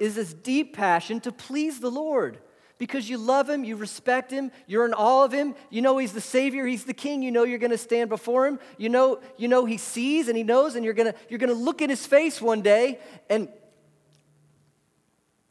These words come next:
you wanna please the people you love. I wanna please him. And if you wanna please him, guess what you're gonna do in verse eleven? You're gonna persuade others. You're gonna tell them the gospel.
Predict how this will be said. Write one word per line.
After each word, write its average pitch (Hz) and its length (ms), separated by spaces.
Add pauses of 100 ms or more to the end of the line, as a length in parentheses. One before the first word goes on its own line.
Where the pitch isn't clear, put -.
you 156 120
wanna 160 200
please 160 240
the 131 80
people 127 260
you 117 100
love. 117 380 (1700)
I 156 100
wanna 208 300
please 240 360
him. 135 260 (340)
And 180 100
if 190 80
you 208 140
wanna 233 180
please 247 320
him, 185 120
guess 208 220
what 202 120
you're 190 80
gonna 208 140
do 220 120
in 202 80
verse 196 220
eleven? 190 420 (2750)
You're 139 120
gonna 147 120
persuade 143 400
others. 131 460
You're 139 80
gonna 123 140
tell 135 160
them 123 100
the 117 60
gospel. 113 520